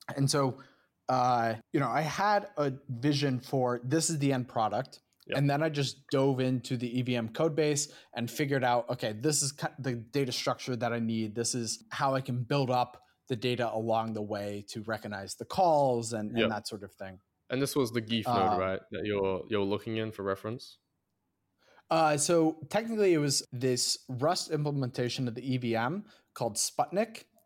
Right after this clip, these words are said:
Speaker 1: Um, I believe
Speaker 2: Okay.
Speaker 1: it's what some of the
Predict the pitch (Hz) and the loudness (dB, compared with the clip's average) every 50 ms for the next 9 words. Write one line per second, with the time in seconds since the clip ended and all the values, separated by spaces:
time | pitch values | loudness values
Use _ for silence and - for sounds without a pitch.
0 | - - 120 123 123 120 120 117 113 113 113 - 123 123 135 - - - 339 - | -4 0 2 2 4 4 2 2 0 -2 -2 0 0 2 2 2 2 0 0 -2
1 | - - - - - - - 127 117 123 127 127 127 123 - - - - - - | -2 -4 -6 -6 -8 -10 -10 -6 -2 0 2 2 0 0 -2 -8 -10 -10 -10 -14
2 | _ _ _ _ _ _ _ _ - - - 156 143 135 123 123 123 | _ _ _ _ _ _ _ _ -6 -4 -2 0 2 2 2 2 2